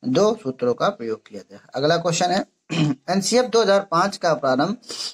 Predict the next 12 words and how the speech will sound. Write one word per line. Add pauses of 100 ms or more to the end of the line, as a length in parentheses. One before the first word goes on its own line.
(160)
रविन्द्रनाथ
टैगोर
के
किस
निबंध
से
होता
है?
बहुत
अच्छा
question
है।